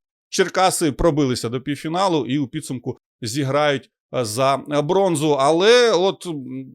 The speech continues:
ви знаєте, я всі дуже, дуже люблю Льва Кошевацького. Всьо прям вообще страшне, особливо після того, як сказали, щоб не в Черкасах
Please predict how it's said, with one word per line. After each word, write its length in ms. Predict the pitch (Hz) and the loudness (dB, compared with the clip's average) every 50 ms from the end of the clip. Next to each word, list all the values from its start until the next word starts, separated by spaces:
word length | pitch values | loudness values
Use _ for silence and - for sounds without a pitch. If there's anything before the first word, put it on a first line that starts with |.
| - 147 | -14 -8
ви 80 | 156 165 | -8 -6
знаєте, 280 | 135 131 107 104 110 | -6 -6 -10 -10 -10
я 120 | 127 190 202 | -8 -8 -8
всі 260 | 196 - - - 143 | -8 -10 -12 -12 -12
дуже, 440 | 127 117 107 117 151 135 113 107 - - | -14 -12 -10 -10 -10 -10 -10 -12 -14 -16
дуже 380 | 107 104 131 135 117 101 95 | -14 -12 -10 -10 -10 -10 -12
люблю 580 | 82 98 - - 123 120 151 190 226 208 139 113 | -10 -10 -8 -8 -8 -8 -6 -6 -4 -4 -4 -6
Льва 300 | 113 113 113 147 143 - | -6 -4 -2 -4 -4 -4
Кошевацького. 840 | _ 135 - - - 143 165 208 220 220 214 - - 147 131 127 113 | _ -10 -12 -10 -8 -4 -2 0 0 -2 -4 -8 -12 -10 -10 -10 -10
Всьо 400 | _ - - - 160 160 135 - | _ -14 -6 -2 0 0 0 -2
прям 280 | - 123 127 120 113 _ _ _ _ _ _ | -4 -6 -6 -6 -8 _ _ _ _ _ _
вообще 540 | 131 139 160 151 - - - 196 220 240 208 | 2 2 2 2 0 -4 -2 2 4 4 4
страшне, 500 | - - 180 160 147 - - 190 226 208 | 2 -2 -2 -2 -2 -2 -4 -2 -2 -2
особливо 340 | 156 - 151 135 147 143 | -2 -2 -4 -2 -2 -4
після 220 | - - - - 127 | -4 -4 -8 -8 -6
того, 180 | - 151 127 | -6 -4 -6
як 100 | 135 123 | -6 -8
сказали, 360 | - - - 117 135 135 127 120 | -8 -8 -6 -4 -2 -2 -2 -4
щоб 200 | - - 123 117 | -6 -10 -8 -8
не 140 | 127 120 | -8 -8
в 40 | 113 | -8
Черкасах 500 | - - 127 _ 143 - - - 113 _ | -10 -12 -12 _ -8 -8 -8 -8 -16 _